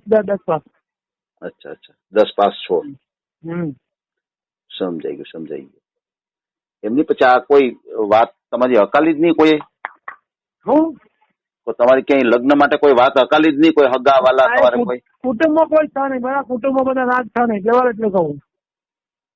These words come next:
Speaker 2: એમ?
Speaker 1: હા, એવું છે.
Speaker 2: સમજાઈ ગયું.
Speaker 1: બરાબર, એટલે હું એકલો છું, બરાબર, મમ્મી છે તો ઘરે.
Speaker 2: અચ્છા.
Speaker 1: કોઈ
Speaker 2: મમ્મી,
Speaker 1: છે નહીં, બરાબર?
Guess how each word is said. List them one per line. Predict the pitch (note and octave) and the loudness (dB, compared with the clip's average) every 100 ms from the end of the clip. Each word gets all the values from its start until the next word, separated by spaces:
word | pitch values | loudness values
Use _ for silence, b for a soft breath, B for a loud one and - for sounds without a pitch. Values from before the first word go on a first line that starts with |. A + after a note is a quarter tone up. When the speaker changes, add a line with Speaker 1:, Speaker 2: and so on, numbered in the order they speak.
| _ _ | _ _
Speaker 2:
એમ? | D3+ D#3 G2+ _ _ _ _ _ _ _ D#3 | 0 0 0 _ _ _ _ _ _ _ -6
Speaker 1:
હા, | F3+ E3 | -4 -4
એવું | D#3+ F3+ | -6 -10
છે. | D#3+ C#3 C#3 C3 _ _ _ _ _ _ _ _ _ _ _ _ | -14 -16 -16 -20 _ _ _ _ _ _ _ _ _ _ _ _
Speaker 2:
સમજાઈ | A2 G2+ F#2+ E2+ | -10 -8 -6 -8
ગયું. | - _ _ _ _ _ _ _ _ _ G3 E3+ | -10 _ _ _ _ _ _ _ _ _ -20 -12
Speaker 1:
બરાબર, | D#3 D3+ | -8 -8
એટલે | D3 E3 | -8 -4
હું | F3+ G#3+ | 0 2
એકલો | G#3+ G3 G#3 G#3 | 2 2 0 0
છું, | G3+ | 2
બરાબર, | F#3+ G#3+ G#3 | 0 0 -2
મમ્મી | G3 F#3 F#3+ | -6 -8 -6
છે | G3 | -6
તો | F#3+ G3+ | -4 -4
ઘરે. | E3 D3+ D#3 - _ _ _ _ _ _ _ | -2 -4 -8 -16 _ _ _ _ _ _ _
Speaker 2:
અચ્છા. | F#2+ - F2 | -20 -16 -18
Speaker 1:
કોઈ | D#2 _ _ _ _ _ _ _ _ _ _ _ | -18 _ _ _ _ _ _ _ _ _ _ _
Speaker 2:
મમ્મી, | G#2+ G#2+ F#3 | -6 -2 0
Speaker 1:
છે | F3 F3+ | 0 -2
નહીં, | A3 | -2
બરાબર? | A#3+ | -4